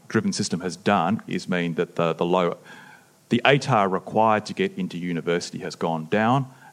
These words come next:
and that has made it accessible to a much larger group of people than has been historically true.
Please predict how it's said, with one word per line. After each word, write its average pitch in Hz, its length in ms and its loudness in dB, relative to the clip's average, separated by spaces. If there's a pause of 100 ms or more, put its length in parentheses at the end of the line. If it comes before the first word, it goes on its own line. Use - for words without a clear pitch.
(120)
and 87 120 -4
that 90 120 0
has 87 160 -2
made 85 200 0
it 80 120 -6
accessible 82 580 -4
to 82 160 -6
a 80 40 -2
much 80 220 -4
larger 90 440 0
group 80 180 -6
of 82 100 -12
people 80 300 -4
than 80 120 -4
has 78 120 -6
been 78 320 -4 (100)
historically 80 720 -6 (140)
true. - 400 -4